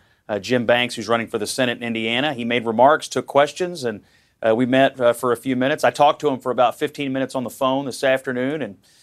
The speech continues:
you know, he sounded great, uh, this afternoon as well, and, uh, was kinda ticking through a bunch of different, uh, issues that were on his mind today. So it's, it's interesting. If you hadn't seen the video or you weren't aware that something had happened, you would never have known anything had happened because, uh, as President Biden said, uh, he sounded like his old self.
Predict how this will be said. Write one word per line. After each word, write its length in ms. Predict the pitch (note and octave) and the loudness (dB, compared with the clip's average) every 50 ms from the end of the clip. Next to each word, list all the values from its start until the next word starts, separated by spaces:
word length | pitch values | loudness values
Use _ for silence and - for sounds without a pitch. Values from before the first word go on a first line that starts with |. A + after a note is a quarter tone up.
| _ _ _ _ _ _ _ _ _ - | _ _ _ _ _ _ _ _ _ 0
you 100 | C#3 D3 | 2 2
know, 60 | F3 | 2
he 100 | F3+ D#3+ | 2 0
sounded 380 | - - D#3+ D#3 D#3 D#3+ D3 | 0 2 2 2 2 0 2
great, 360 | C3+ D3 D3+ D#3+ D#3+ D#3+ - D#3+ | 4 6 6 6 6 4 2 2
uh, 140 | D3+ D3+ | 2 2
this 180 | D3 D3 - - | 2 2 2 2
afternoon 400 | D#3+ D#3 D3+ - D3 D3+ D#3+ D#3+ | 4 2 2 0 -4 -6 -4 -4
as 140 | D#3 C3 C3 | -4 -2 2
well, 340 | C#3+ D3 D#3 F3 G3 F#3 D#3 | 4 6 6 6 4 2 0
and, 180 | C3+ B2+ B2 | -2 -2 0
uh, 160 | A#2+ A#2+ A#2+ | 0 0 0
was 200 | A2+ A#2+ B2 - | 0 -2 -6 -10
kinda 200 | - - C3+ C3+ | -8 -6 -4 -4
ticking 300 | C3 C3+ - C3+ C3+ C#3 | -4 -4 -6 -6 -6 -8
through 180 | C3 - C3+ C#3 | -6 -6 -6 -4
a 40 | C3+ | -2
bunch 220 | C3 C3+ C3 - | -4 -4 -6 -6
of 40 | C3+ | -6
different, 420 | B2 C3+ C3 - C#3+ C3+ B2+ B2+ | -6 -6 -6 -6 -6 -8 -6 -6
uh, 180 | B2+ B2+ B2 A#2+ - | -4 -4 -2 -2 -2
issues 460 | B2+ C3 - - C#3+ C#3+ D3 C#3+ C3+ | -4 -6 -6 -6 -8 -8 -8 -6 -4
that 80 | C#3+ C3 | -4 -4
were 200 | - B2 B2 A#2+ | -2 -2 0 0
on 120 | B2+ B2+ | 0 0
his 120 | B2 G#2+ | -2 -4
mind 300 | A2+ A2+ A#2 B2 C3 C3+ | -4 -4 -4 -2 -2 -4
today. 300 | C3+ D3 C3 C3+ C3+ C#3+ | -4 -2 0 2 2 2
So 380 | C#3 - - C3 A#2+ A#2 A#2 - | 0 0 2 4 4 4 4 2
it's, 240 | B2 C#3 - - - | 0 -4 -4 -4 -6
it's 120 | C3 - | -2 0
interesting. 440 | D#3 E3+ - D#3 - - C#3 C3+ C3+ | 0 0 0 -2 -2 0 2 2 2
If 140 | C3 C3 - | 2 0 0
you 120 | C#3 C3+ | 0 2
hadn't 300 | B2 C3 D#3 E3 D3+ B2+ | 4 4 2 2 0 -2
seen 220 | - - F#3 F#3+ F3+ | -4 -2 -2 -2 -2
the 80 | D3+ | 0
video 360 | A#2+ C#3 F3+ F#3 D#3+ C#3+ C#3+ | 0 2 2 4 4 6 6
or 80 | D3 D3 | 4 4
you 120 | C3 B2 | 2 2
weren't 200 | B2 C3 D3 D#3 | 2 2 2 2
aware 320 | C3+ A#2 A#2+ C3 E3 F#3 D#3 | 2 2 2 2 2 2 0
that 160 | B2 A#2+ - | -2 -6 -6
something 260 | - D3 C#3 C#3+ C3 | -6 -6 -4 -4 -4
had 100 | B2 A2+ | -6 -2
happened, 440 | A2 C3+ D3+ E3+ - A#2+ A#2 A#2+ - _ _ _ _ _ _ | 0 0 0 0 0 -4 -10 -10 -12 _ _ _ _ _ _
you 100 | - B2+ | 0 2
would 140 | D#3 D#3+ - | 2 4 4
never 180 | D3 D#3 D#3 E3+ | 4 4 4 4
have 100 | E3+ D3 | 2 4
known 360 | D#3 D#3+ G3+ G#3+ D#3+ G#2 F#2+ | 4 2 2 2 0 -4 -8
anything 340 | G#2 A2 A2 G#2+ - A#2 A2 | -12 -12 -12 -10 -10 -10 -8
had 100 | G#2+ G2+ | -6 -4
happened 360 | G#2+ A2 A2+ - D3 C#3+ C3 | -2 -2 -2 -4 -4 -8 -8
because, 440 | A#2+ - - B2 A#2 A2+ G#2 - - | -8 -4 -2 -2 -2 -2 -4 -4 -2
uh, 200 | A#2+ A2+ A2 G#2+ - _ _ _ _ _ _ - | -2 -2 -2 -4 -6 _ _ _ _ _ _ -4
as 160 | A2+ A2 - | -4 -4 0
President 400 | - C#3+ C#3+ B2+ B2+ B2 G2+ A2 | 2 2 2 2 2 -2 0 2
Biden 260 | B2 C3 D3+ D#3 B2+ | 4 4 4 2 -2
said, 400 | G#2+ - - A#2+ A#2+ B2+ A#2+ A2+ | -4 -4 0 0 0 0 0 0
uh, 160 | A2+ A2+ A2 | -2 -2 -2
he 100 | A2 A#2 | -2 -4
sounded 240 | A#2 - B2+ B2 A#2 | -6 -6 -6 -4 0
like 160 | A#2+ B2 A#2+ | 0 0 0
his 120 | B2 A#2 A2 | 0 -4 -6
old 180 | A#2+ A#2+ A#2+ | -6 -6 -6
self. 320 | - C#3 C#3 B2 G2+ - | -6 -8 -6 -8 -8 -12